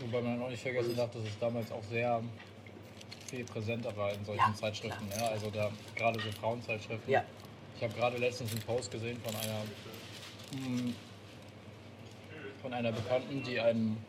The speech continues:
Speaker 2: Ja.
Speaker 1: eine Zeitschrift, ähm, fotografiert hat, die von ihrer Uroma, die ihre
Speaker 2: Mhm.
Speaker 1: Oma immer gelesen hat. Äh, früher in den zwanziger Jahren,
Speaker 2: Ja.
Speaker 1: dreißiger Jahren.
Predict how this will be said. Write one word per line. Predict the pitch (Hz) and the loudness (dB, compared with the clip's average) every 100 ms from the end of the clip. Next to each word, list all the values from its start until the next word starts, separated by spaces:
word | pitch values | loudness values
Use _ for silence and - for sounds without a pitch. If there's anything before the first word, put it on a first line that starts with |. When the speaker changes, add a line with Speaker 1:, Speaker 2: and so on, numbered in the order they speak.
| - | -8
Speaker 2:
Ja. | 113 - - - - - - - - | -8 -10 -14 -14 -14 -14 -14 -8 -2
Speaker 1:
eine | 120 | 0
Zeitschrift, | 110 135 135 135 - - - | 6 6 8 4 0 -12 -4
ähm, | 139 127 123 120 117 117 - - | 4 8 10 8 4 -2 -4 0
fotografiert | 135 131 117 147 147 | 2 4 4 2 4
hat, | 139 - | 2 2
die | 127 123 120 120 113 110 110 | -4 0 0 2 0 -2 -2
von | 117 | -2
ihrer | 113 113 110 110 | 2 4 4 6
Uroma, | 160 127 110 104 101 107 | 4 4 2 0 0 -2
die | 113 104 | -4 -4
ihre | 113 | -2
Speaker 2:
Mhm. | 127 | 0
Speaker 1:
Oma | 139 110 | 2 2
immer | 107 | 2
gelesen | 104 107 104 101 | 0 -2 -2 -4
hat. | 101 - - - - - 127 | -6 -10 -14 -14 -14 -12 -4
Äh, | 113 104 | -4 -4
früher | - 120 | 0 2
in | 110 | 4
den | 107 104 101 107 | 2 -2 -4 -6
zwanziger | - 127 113 110 | -6 -4 -2 0
Jahren, | 107 110 107 104 - | 0 0 -4 -8 -2
Speaker 2:
Ja. | 117 | 2
Speaker 1:
dreißiger | 107 110 107 | 2 2 0
Jahren. | 110 | 0